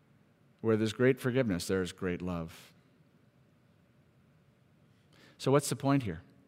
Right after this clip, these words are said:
The point here is, here is this woman who is now free. Free in her forgiveness. Because you see, she, she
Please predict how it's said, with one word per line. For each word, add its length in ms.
The 80
point 320
here 220
is, 300
here 260
is 240
this 220
woman 440
who 280
is 160
now 520
free. 840
Free 480
in 240
her 120
forgiveness. 880
Because 300
you 60
see, 180
she, 280
she 720